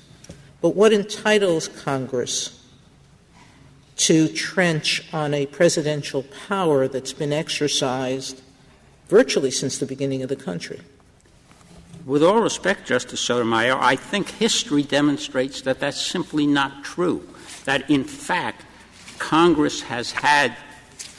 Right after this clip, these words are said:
Speaker 2: equal, quote, recognition power, if in fact that's a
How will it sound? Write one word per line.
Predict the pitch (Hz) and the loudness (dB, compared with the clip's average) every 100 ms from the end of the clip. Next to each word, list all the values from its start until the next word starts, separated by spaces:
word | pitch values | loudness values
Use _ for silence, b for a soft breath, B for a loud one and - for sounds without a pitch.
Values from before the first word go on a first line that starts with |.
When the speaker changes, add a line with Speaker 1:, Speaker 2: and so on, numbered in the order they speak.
| - - | -16 2
Speaker 2:
equal, | 233 240 160 151 127 | 2 4 6 6 6
quote, | - - 156 143 | 2 4 6 6
recognition | 139 165 - 131 160 240 - 131 | 4 4 4 2 4 4 2 -2
power, | 117 135 110 104 131 160 | -2 -2 0 0 0 -2
if | 175 | -2
in | 135 | -2
fact | 120 - 156 131 - | -6 0 2 2 0
that's | 139 | -2
a | - | -4